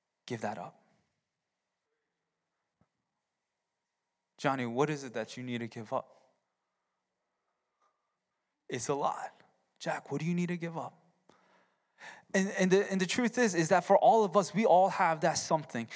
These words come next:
And I ima-, and what I came to a conclusion is that something can sum-, be summarized into two words. But God. What is your "but God"?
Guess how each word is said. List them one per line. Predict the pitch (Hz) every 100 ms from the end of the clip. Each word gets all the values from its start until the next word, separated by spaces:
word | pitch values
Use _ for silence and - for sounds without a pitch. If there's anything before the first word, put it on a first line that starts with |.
| -
And | -
I | 175
ima-, | 185 190 214
and | 202 185
what | 175
I |
came | 175 240
to | 233
a | 190
conclusion | 185 165 226 226 196 180
is | 160 160 156 - -
that | 165
something | 147 - 233 247 247
can | 196
sum-, | 160 196 190 190
be | -
summarized | 156 220 196 170 147 151
into | 151 143
two | - 214
words. | 156 123 107 - - - - - - _ _ _ _ _ _ _ _ _ _ _ _ _ _ _ _
But | - 120
God. | 113 98 - - - _ _ _ _ _ _ _ _ _ _ _ _ _ _ _ _ _ _ _ _ _ _ _ _ _ _ _
What | 131 165
is | 180 156 143
your | 147 147 _ _ _ -
"but | - -
God"? | - - - -